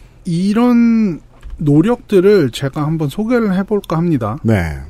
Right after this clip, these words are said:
Speaker 1: 이제 한흑 갈등이 완전히 폭발하게 된 사이구 이후로 한인 사회는 다각적인 노력을 했습니다.
Speaker 2: 음.
Speaker 1: 이민사회는 교회가 중심적인 역할을 한다, 이런 이야기를 많이 들어보셨을 것으로 생각합니다.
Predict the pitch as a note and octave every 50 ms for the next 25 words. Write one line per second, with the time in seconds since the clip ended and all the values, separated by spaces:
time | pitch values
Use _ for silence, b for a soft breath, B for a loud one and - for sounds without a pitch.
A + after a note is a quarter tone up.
0 | - C#3 C3+ C3+ C#3+ C3 - - A3 A#3+ A#3 - - A3 G#3+ G3 - G3+ G3 F#3
1 | D3 A#2+ G2 G#2 C3+ D3 D3+ G#3 G#3+ A3 G#3+ - - - - - A#3 A3 A3 G#3
2 | G3 F#3 F#3 F3 D#3 - - C#3+ D3+ D#3+ D#3 E3+ D3 B2+ A2+ A#2 B2 A#2+ A#2+ B2
3 | D#3+ B3 D4+ - - - - - - - - G#3 A#3 B3 A#3+ A#3 - G#3+ G3 F3+
4 | F3 F3 F#3+ G#3+ F#3 C3+ A2+ - - - - C3 D3 D#3 - - F3 D#3+ C3+ B2
5 | A#2+ B2+ C#3+ C#3 C#3+ C#3+ E3 - - G3 E3+ C3+ G#2+ G2 F#2+ - - - G#2+ G2+
6 | G2 F#2 F#2 G2+ G#2+ - - - - - - - - - - D3+ D3+ G#3 A#3 A#3
7 | A3+ A3 G#3+ G#3 G#3 G#3 F#3 B2+ - - C#3+ E3 F#3+ G3 G3+ G3 D#3 - - D3+
8 | D3+ - F#3 F#3 F3+ F#3 F3+ F3+ F3 C#3+ B2 - - - D#3+ D3+ D3 D#3 F#3 F#3+
9 | D#3+ B2+ G2+ G2+ A#2 C#3+ F3+ F3 D3 C3+ C3 C3 B2 A#2 B2 A#2+ C3 F#3 A#3+ A3+
10 | D3 B2 B2+ C#3 C#3 C3 - - C#3 D#3+ F3 F3 F3+ E3+ E3 E3+ D#3 - - D3
11 | - - C#3+ C3 - D3 D3 C#3 - F3 F#3+ G3 - - C3 A#2 G#2+ F#2+ F#2